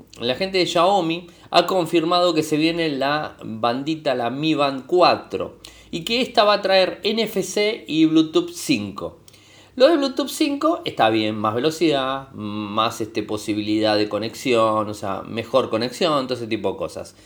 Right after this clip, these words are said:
N F C, hubo algunos modelos de la Mi Band tres, eh, que tenía, eh, N F C,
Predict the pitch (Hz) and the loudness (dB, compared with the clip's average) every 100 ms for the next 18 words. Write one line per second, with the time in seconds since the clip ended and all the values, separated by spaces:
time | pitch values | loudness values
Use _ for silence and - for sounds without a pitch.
0 | - - - 240 247 233 208 - 143 - | -20 -20 0 4 4 4 2 2 0 0
1 | - 269 262 226 277 330 277 170 143 156 | -2 2 4 4 6 6 6 4 2 4
2 | 156 117 107 110 101 101 101 123 120 120 | 2 2 0 -2 -4 -6 -6 -4 -2 -2
3 | 131 - 127 120 - _ - - - - | -2 2 2 0 -10 _ -20 -20 -20 -8
4 | 107 101 98 95 95 92 - 180 190 - | -4 -2 -4 -4 -8 -12 -6 -4 -4 -10
5 | _ - 165 190 294 302 165 117 107 - | _ 2 4 4 4 4 4 -2 -4 -8
6 | 104 104 - 139 127 123 113 - 87 - | -6 -6 -4 -2 -2 -4 -4 -2 -4 -6